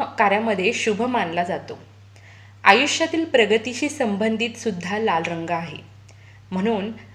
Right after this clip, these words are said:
आपण वटसावित्रीच्या पौर्णिमेच्या दिवशी लाल रंगाची साडी घालू शकता.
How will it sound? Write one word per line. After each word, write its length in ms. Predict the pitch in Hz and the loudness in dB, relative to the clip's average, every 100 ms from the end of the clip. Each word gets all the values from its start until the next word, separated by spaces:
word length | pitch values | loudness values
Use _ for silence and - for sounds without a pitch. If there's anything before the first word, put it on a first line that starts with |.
| - | -2
आपण 260 | - 262 277 | 0 2 2
वटसावित्रीच्या 880 | 214 269 269 285 277 269 269 262 277 | 2 2 0 0 0 -4 -4 -2 -2
पौर्णिमेच्या 680 | 262 202 196 226 240 254 | 2 2 2 0 0 2
दिवशी 560 | 214 202 202 - 165 196 - - | 0 0 -2 -6 -6 -8 -12 -4
लाल 300 | 190 196 254 | 2 2 2
रंगाची 480 | 262 220 208 208 226 | -2 -2 -2 -4 -6
साडी 340 | 220 185 175 | -2 -2 -2
घालू 320 | 202 196 165 | -2 -4 -2
शकता. 420 | 190 175 - - | -4 -6 -8 -14